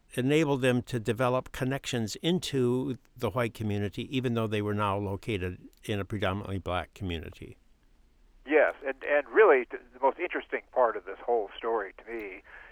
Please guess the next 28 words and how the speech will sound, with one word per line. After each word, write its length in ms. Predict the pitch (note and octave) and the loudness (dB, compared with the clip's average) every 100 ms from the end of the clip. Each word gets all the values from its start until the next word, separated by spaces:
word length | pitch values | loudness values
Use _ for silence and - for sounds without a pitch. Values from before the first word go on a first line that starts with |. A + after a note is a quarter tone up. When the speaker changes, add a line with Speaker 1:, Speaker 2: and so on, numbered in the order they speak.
| - | 4
Speaker 2:
is, 180 | C#3+ B2+ | 4 6
as, 160 | B2+ A2+ - | 2 0 -8
as 100 | A#2+ G#2+ | -10 -10
you 200 | A#2 C3+ A#2+ - | -16 -14 -16 -2
said 300 | F3 D3+ G#2+ | 4 6 6
in 100 | G#2+ G2 | 0 -6
your 240 | G2 G2+ | -8 2
opening, 420 | D#3 - A2 F#2+ - - - - - | 2 2 -8 -12 -16 -20 -20 -20 -12
um, 200 | A#2 A2+ A2+ | -6 -6 -4
these 140 | D3+ D#3 | -6 -2
are 60 | |
not 200 | E3+ A3 | 2 4
the 80 | F3 - | 2 -4
sons 160 | A#2 F#2+ | -6 -6
and 120 | F#2 | -8
daugh-, 380 | F#2+ F2 D2+ - - _ | -6 -4 -6 -12 -20 _
daughters 380 | G#2+ G#2 - - | -8 -8 -10 -14
of, 220 | G2+ F#2+ - | -12 -12 -12
uh, 220 | F#2 F#2 E2 | -10 -8 -8
Boston 360 | A2+ A#2 A2+ - - | -4 -4 -4 -10 -12
professors. 560 | - - G2 - - F2+ - | -14 -8 -8 -8 -16 -18 -18
These 180 | G#2+ B2 | -18 -10
are 80 | C#3 | -8
the 100 | C3+ - | -8 -4
sons 200 | C3+ B2+ C3+ | -4 -4 -12
and 120 | C3+ | -6
daughters 420 | A#2 A2 A#2 A#2 - | -2 0 -2 -4 -6
of 140 | A2 | -10